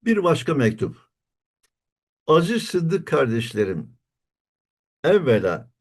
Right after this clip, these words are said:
sizin Leyle-i Miracınızı, Miraç gecenizi bütün ruhu canımla tebrik ederim. Saniyen ikincisi, yirmi seneden beri bir davamız ki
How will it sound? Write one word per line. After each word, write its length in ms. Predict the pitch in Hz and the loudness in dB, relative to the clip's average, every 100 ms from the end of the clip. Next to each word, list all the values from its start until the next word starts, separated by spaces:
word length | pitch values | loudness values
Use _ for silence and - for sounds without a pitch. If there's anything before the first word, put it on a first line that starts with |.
| _ _ _ _ _ | _ _ _ _ _
sizin 640 | - - 170 165 226 208 | -16 -8 -4 0 0 0
Leyle-i 520 | 170 170 156 196 202 160 | 0 -2 -2 -4 -6 -6
Miracınızı, 1200 | 143 131 120 113 110 107 104 87 113 165 - - _ | -4 -2 0 -2 -2 -6 -6 -6 -6 -6 -8 -16 _
Miraç 500 | - 104 107 131 147 | -6 -2 0 0 -4
gecenizi 920 | 120 104 104 104 104 95 90 156 170 - _ _ _ - | -8 -8 -6 -6 -4 -6 -4 -4 -4 -8 _ _ _ -6
bütün 500 | 127 156 - 240 214 | -2 -2 -2 0 0
ruhu 420 | 175 156 120 135 | 2 0 0 -2
canımla 520 | 117 127 123 120 110 | 0 -2 0 0 0
tebrik 600 | 113 107 101 82 117 - | 0 -2 -2 -4 -6 -2
ederim. 520 | 107 98 90 82 - _ _ _ _ _ _ _ _ _ | -2 0 -2 -4 -8 _ _ _ _ _ _ _ _ _
Saniyen 720 | - 147 135 107 95 90 - | -10 -4 -2 -2 -4 -6 -8
ikincisi, 760 | 120 117 101 90 - - 170 - _ _ _ - _ _ _ _ _ | -10 -4 -2 -4 -4 -4 -4 -8 _ _ _ -20 _ _ _ _ _
yirmi 520 | 123 131 185 196 240 | 0 4 4 4 0
seneden 680 | 220 180 165 156 143 180 175 | 2 2 4 4 2 2 0
beri 360 | 151 139 135 120 | 0 0 -2 -2
bir 280 | 151 135 | -4 -4
davamız 840 | 123 135 135 123 120 117 117 123 - | 0 2 0 0 0 0 -2 -6 -16
ki 600 | - 123 117 113 110 | -10 -4 -2 -2 -6